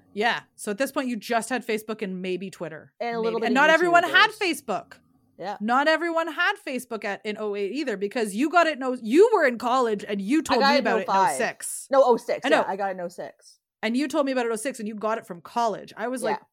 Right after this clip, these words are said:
Speaker 1: I wasn't in college, so I was one of,
Speaker 2: I
Speaker 1: like,
Speaker 2: think
Speaker 1: I
Speaker 2: you had to
Speaker 1: guess
Speaker 2: wait
Speaker 1: the
Speaker 2: till oh seven.
Speaker 1: firsts.
Speaker 2: I think oh seven's when it opened to everybody.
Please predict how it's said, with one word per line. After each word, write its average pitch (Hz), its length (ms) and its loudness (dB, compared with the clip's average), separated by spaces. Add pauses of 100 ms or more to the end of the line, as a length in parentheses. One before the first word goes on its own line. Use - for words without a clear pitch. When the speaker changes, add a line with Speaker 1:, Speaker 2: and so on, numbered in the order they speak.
(100)
Speaker 1:
I 240 100 -2
wasn't 254 260 -2
in 254 160 -2
college, 185 440 -4
so 196 80 -4
I 214 180 -2
was 202 300 -6
one 202 140 -8
of, 190 80 -10
Speaker 2:
I 202 60 0
Speaker 1:
like, 214 60 -2
Speaker 2:
think 277 140 -2
Speaker 1:
I 294 40 0
Speaker 2:
you - 40 2
had 247 80 -4
to 214 60 -2
Speaker 1:
guess 262 100 -10
Speaker 2:
wait 208 80 -2
Speaker 1:
the - 0 -
Speaker 2:
till 185 120 -2
oh 180 40 -6
seven. 214 460 0
Speaker 1:
firsts. - 240 -14 (420)
Speaker 2:
I 185 80 -4
think 208 180 -6
oh 190 80 -4
seven's 175 320 -8
when 170 100 -10
it - 40 -8
opened 165 240 -10
to - 80 -12
everybody. 120 560 -14